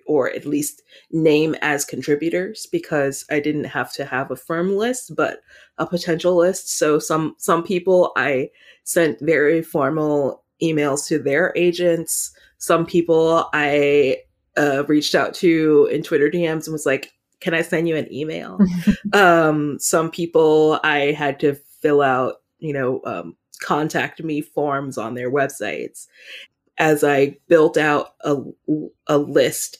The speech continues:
Speaker 1: of people who were interested, I got more interest, um, or Tara got more interest from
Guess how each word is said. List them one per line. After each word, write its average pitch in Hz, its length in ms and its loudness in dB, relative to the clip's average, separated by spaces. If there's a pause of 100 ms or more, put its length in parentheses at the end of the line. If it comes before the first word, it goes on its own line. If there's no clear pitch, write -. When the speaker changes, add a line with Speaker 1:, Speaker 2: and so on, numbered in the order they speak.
Speaker 1:
of 131 260 0
people 151 380 2
who 147 140 -4
were 135 180 -2
interested, 139 680 -6 (520)
I 143 200 4
got 135 400 0 (540)
more 156 480 2
interest, 139 800 -4 (600)
um, 135 440 -2
or 135 380 0 (520)
Tara 139 400 4
got 98 280 -2
more 151 260 -2
interest 135 580 -6
from 131 640 -4